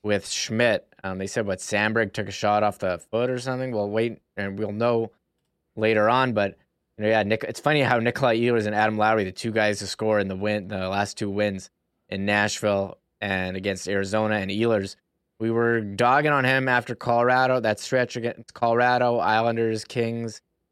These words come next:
to Edmonton. He had zero points in those five games, and in his last, uh, nine games, he's got nine points, four goals. So he's stepped it up.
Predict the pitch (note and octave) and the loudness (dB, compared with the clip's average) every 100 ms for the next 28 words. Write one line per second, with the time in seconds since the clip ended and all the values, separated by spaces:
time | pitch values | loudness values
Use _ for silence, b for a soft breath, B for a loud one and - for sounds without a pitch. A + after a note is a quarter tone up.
0 | _ - A#2+ C#3 A#2+ G#2 G#2 B2 A2 A#2 | _ 0 2 2 0 -2 0 0 0 0
1 | C3+ A#2+ B2+ B2+ B2+ A#2 A2 - A#2 A#2 | 0 0 -2 -2 -2 -2 -2 0 2 2
2 | A2 A#2 A#2+ G#2+ G2 - _ _ G2+ G2+ | 0 0 -2 -4 -6 -8 _ _ -6 -4
3 | G2+ A2+ A#2+ A2+ - - _ _ _ _ | 2 4 4 2 -4 -18 _ _ _ _
4 | - F#2+ F#2+ F#2+ A2 A2+ A2+ A2+ A2+ A2 | -10 -6 -4 2 2 2 2 0 0 -2
5 | A2+ G2+ A2 G2+ G2+ A2 G#2+ G#2 G#2+ G#2 | -6 -2 0 2 2 0 0 -4 -6 -6
6 | - - _ _ _ _ - A#2+ A#2+ G2+ | -10 -16 _ _ _ _ -2 0 2 2
7 | G2+ G2+ - G2 G#2 B2+ A#2 - A#2+ A2 | 0 -2 -4 -6 -4 -4 -4 -2 -2 0
8 | A#2+ A2 G#2+ G#2 | 0 2 0 -2